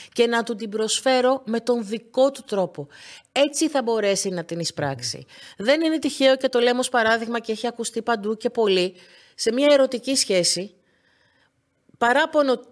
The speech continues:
της γυναίκας ότι ο άντρας δεν την αγαπάει και δεν της το δείχνει. Παράπονο του άντρα ότι τόσα κάνω για αυτή και αυτή δεν το αναγνωρίζει, δεν μ' αγαπάει. Τι γίνεται στην ουσία, τι κρύβεται από πίσω;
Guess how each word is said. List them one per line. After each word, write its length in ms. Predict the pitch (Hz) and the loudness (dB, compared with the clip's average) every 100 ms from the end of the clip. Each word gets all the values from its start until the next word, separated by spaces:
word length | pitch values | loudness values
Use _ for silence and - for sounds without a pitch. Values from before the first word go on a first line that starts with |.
| _ | _
της 420 | 254 226 - - - | -2 0 0 -2 -10
γυναίκας 840 | 196 226 226 226 226 269 285 - - | -4 -2 2 2 2 0 0 -4 -4
ότι 560 | 226 226 240 233 226 - | -4 -2 -6 -4 -6 0
ο 120 | 226 | 2
άντρας 340 | 247 269 277 233 | 4 4 2 4
δεν 160 | 254 | 2
την 160 | 254 262 | 2 -2
αγαπάει 560 | 233 220 220 240 269 269 | 0 -2 2 2 2 0
και 180 | 254 | 0
δεν 120 | 233 254 | 2 0
της 140 | 247 | -2
το 140 | 233 | -6
δείχνει. 460 | 196 180 - 135 131 _ - - - | -4 -4 -6 -14 -16 _ -20 -18 -2
Παράπονο 640 | 226 262 294 294 285 262 | 0 2 2 0 0 -2
του 200 | 240 233 | 0 2
άντρα 340 | 262 247 277 | 2 2 2
ότι 220 | 262 254 247 | 2 0 2
τόσα 360 | 277 285 277 | 2 2 -2
κάνω 300 | 269 269 262 | 0 0 0
για 140 | 247 233 | -2 -4
αυτή 280 | - 262 | -2 -4
και 120 | 269 247 | -2 -4
αυτή 320 | - 277 269 | -2 -4 -2
δεν 320 | 233 262 262 | 2 0 2
το 320 | 269 262 247 240 226 | 2 4 4 4 2
αναγνωρίζει, 720 | 233 226 226 220 214 254 247 | 2 0 0 0 0 -2 -2
δεν 160 | 247 254 | -2 0
μ' 60 | 254 | 0
αγαπάει. 600 | 240 226 226 190 147 135 - - - _ _ _ | 0 2 2 4 0 -4 -16 -20 -20 _ _ _
Τι 100 | 359 | 2
γίνεται 460 | 302 349 320 277 | 2 2 2 2
στην 220 | 254 254 240 | 0 0 0
ουσία, 320 | 220 247 262 | 2 2 2
τι 120 | 311 | 0
κρύβεται 420 | 311 330 277 262 | 0 2 2 0
από 140 | 233 226 | -2 -4
πίσω; 480 | 233 233 - 254 | -2 0 2 0